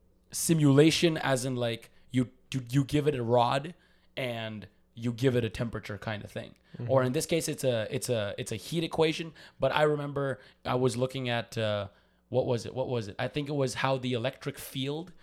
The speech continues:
Speaker 1: propagates throughout space, and the electric field is also given by a partial differential equation.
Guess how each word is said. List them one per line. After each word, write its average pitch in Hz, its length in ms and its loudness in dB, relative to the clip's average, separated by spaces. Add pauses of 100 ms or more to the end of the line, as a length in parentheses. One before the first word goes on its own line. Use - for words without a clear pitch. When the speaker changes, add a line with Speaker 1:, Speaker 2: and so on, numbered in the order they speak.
(320)
Speaker 1:
propagates 147 760 -4 (260)
throughout 123 320 0
space, - 460 -4 (220)
and 139 120 0
the 123 80 0
electric 139 360 -2
field 135 300 -2
is 120 100 -4
also 135 340 0
given 131 420 -6 (280)
by 123 200 2
a 120 60 -2
partial 127 320 0
differential 131 440 -4
equation. 143 440 -4